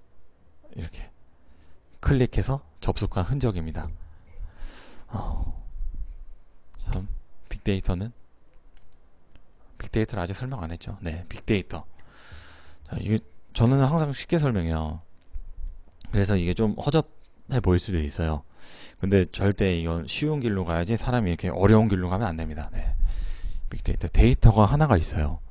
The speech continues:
이렇게 초록색으로 생긴 데이터도 있고, 파란색 데이터, 그리고 주황색 데이터, 저, 저 이상한, 네, 저런 색 데이터도 있고요. <laughs> 이런 게 모여서 빅데이터를 형성하는 거죠.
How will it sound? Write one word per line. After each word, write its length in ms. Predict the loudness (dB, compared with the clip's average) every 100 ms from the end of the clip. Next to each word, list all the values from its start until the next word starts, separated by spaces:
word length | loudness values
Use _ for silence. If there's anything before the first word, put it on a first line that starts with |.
| -14 -12 -12 -12 -14 -16 -20 -6
이렇게 320 | -2 4 4 2 -6 -10 -10 -10 -10 0
초록색으로 480 | 2 6 6 8
생긴 260 | 8 6 6
데이터도 380 | 6 6 4 4
있고, 320 | 2 2 2
파란색 480 | 2 2 2 0 0
데이터, 400 | 0 2 0 0 -6 -14 -16 -16 -10 -6 -4 -4 -2
그리고 380 | 2 2 2 -2
주황색 520 | 2 2 2 0 0
데이터, 580 | 0 0 2 2 2 -2 -12 -18 -18 -16 -12 -12 -12 -8
저, 180 | -6 -6 -8
저 120 | -6 -4
이상한, 540 | -2 0 0 2 0 0
네, 280 | 2 4 4
저런 280 | 2 2 2
색 140 | 2
데이터도 380 | 4 6 6 6
있고요. 200 | 8 12
<laughs> 720 | 12 10 2 -6 -8 -8 -6 -2
이런 140 | 2
게 100 | 2
모여서 580 | 6 10 10 8 4 2 -2 -10 -16 -16 -12 -6 -4 -4 -2
빅데이터를 580 | -2 2 0 4 2 2
형성하는 420 | 0 0 0 -2
거죠. 260 | -6 -10